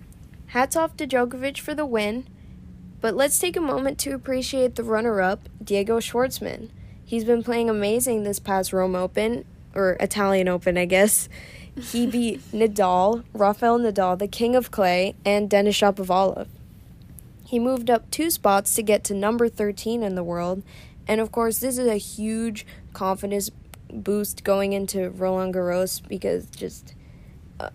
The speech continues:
Speaker 1: he's been playing amazing, and he's been playing some world-class tennis. He said, he recently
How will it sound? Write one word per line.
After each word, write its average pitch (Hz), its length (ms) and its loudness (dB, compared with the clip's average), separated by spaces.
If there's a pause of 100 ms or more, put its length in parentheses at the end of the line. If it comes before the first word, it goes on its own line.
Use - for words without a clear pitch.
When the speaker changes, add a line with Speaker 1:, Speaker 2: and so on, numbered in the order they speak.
Speaker 1:
he's 214 260 -2
been 202 200 2
playing 190 280 2
amazing, 185 680 -2
and - 340 -6
he's 196 260 -6
been 185 200 -4
playing 180 260 -4
some 170 280 -8
world-class 170 680 -4
tennis. - 480 -10 (580)
He 220 160 -2
said, 202 400 4
he 226 180 0
recently 240 400 2